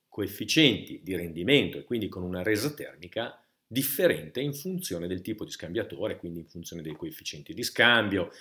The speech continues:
della tipologia di scambiatore, ma non è questo l'argomento di questo video, anche perché ne abbiamo parlato già diffusamente in altre occasioni.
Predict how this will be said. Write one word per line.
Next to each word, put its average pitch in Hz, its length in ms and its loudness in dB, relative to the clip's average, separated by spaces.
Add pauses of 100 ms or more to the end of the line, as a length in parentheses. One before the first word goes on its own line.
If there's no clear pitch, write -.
(180)
della 123 380 10
tipologia 123 600 4
di 92 80 0
scambiatore, 104 520 2
ma 117 100 6
non 135 140 8
è 127 80 6
questo 123 460 8
l'argomento 104 920 0
di 85 80 -10
questo - 240 -6
video, 98 340 2 (280)
anche 95 200 -2
perché 95 180 -2
ne 98 40 2
abbiamo 95 240 2
parlato 104 300 2
già 104 120 4
diffusamente 90 540 0
in 80 80 -4
altre 78 220 -8
occasioni. - 440 -16